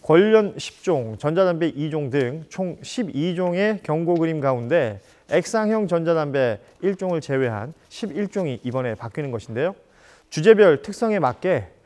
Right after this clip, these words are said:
건강 위험에 대한 표현을 강화했습니다.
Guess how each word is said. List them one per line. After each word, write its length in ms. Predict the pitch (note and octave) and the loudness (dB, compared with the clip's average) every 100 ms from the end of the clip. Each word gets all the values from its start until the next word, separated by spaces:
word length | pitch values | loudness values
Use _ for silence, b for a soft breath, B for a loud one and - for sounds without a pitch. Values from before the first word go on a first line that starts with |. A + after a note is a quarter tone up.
| b | b
건강 500 | - D3+ F3 F#3+ D3 | -4 -2 2 2 4
위험에 300 | D#3 E3+ E3 | 4 4 2
대한 340 | C3 C#3 G#3 G3 | 2 2 0 -2
표현을 380 | F#3+ E3 B2+ | -6 -6 -6
강화했습니다. 840 | G#2 B2 C3+ C#3+ G#2+ A#2 G2+ F#2+ | -8 -6 -4 -4 -4 -10 -14 -14